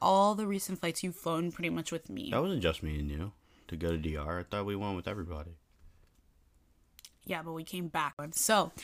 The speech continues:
Speaker 1: when we went to D R, um, when we came back, we came back with Wascott and Alex, but it was just pretty much, it was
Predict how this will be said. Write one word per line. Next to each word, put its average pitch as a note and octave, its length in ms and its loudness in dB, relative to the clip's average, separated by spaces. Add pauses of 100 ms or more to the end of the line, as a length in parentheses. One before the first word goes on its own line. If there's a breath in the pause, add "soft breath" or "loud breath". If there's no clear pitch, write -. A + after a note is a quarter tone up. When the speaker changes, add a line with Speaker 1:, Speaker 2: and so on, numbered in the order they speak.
(500 loud breath)
Speaker 1:
when G3 260 4
we G#3+ 100 2
went G#3+ 240 0
to G3+ 340 0
D G3 280 2
R, D#3 440 0 (840)
um, E3+ 300 2
when F3+ 140 2
we G3 140 4
came G3+ 260 4
back, E3+ 400 8
we D#3+ 80 -2
came E3+ 240 -2
back D#3+ 280 2
with D3+ 340 -8 (400 loud breath)
Wascott F3 300 4
and F3 120 2
Alex, D3 380 4
but D#3+ 160 0
it D#3 60 2
was E3 200 0
just - 140 -6
pretty E3+ 180 -2
much, D#3+ 300 -2
it F#3 80 2
was G3+ 220 2